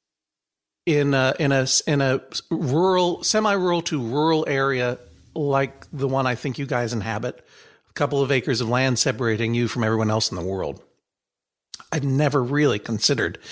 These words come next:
the very serious possibility of being marauded by a herd of donkey, uh, donkeys or ponies,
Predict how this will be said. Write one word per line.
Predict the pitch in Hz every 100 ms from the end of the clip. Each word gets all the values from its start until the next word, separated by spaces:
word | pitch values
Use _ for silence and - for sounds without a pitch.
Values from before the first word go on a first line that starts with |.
| - - - - -
the | 127
very | 139 127
serious | - 151 139 123 -
possibility | 131 - 123 139 131 117
of | 113
being | 113 120 113
marauded | 110 117 127 123 104
by | 113 107
a | 101
herd | 139 120
of | 110 123
donkey, | 127 123 143
uh, | 127 113 - - -
donkeys | 147 139 139 123
or | 120
ponies, | - 143 139 117 -